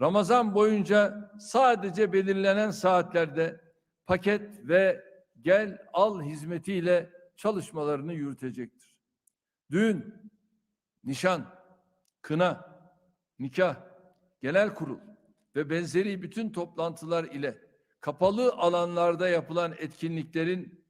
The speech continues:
tamamı bayram sonrasına kadar ertelenmiştir. Oteller sadece kendi müşterileriyle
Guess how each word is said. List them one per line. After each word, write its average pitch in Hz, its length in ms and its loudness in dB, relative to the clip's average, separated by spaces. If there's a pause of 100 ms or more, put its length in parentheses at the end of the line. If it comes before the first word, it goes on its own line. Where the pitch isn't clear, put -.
(160)
tamamı 208 840 0 (380)
bayram 202 440 4
sonrasına 170 600 0
kadar 220 480 4 (640)
ertelenmiştir. 143 920 -4 (1400)
Oteller 214 640 2 (420)
sadece 220 580 2
kendi 208 360 0
müşterileriyle 190 1040 2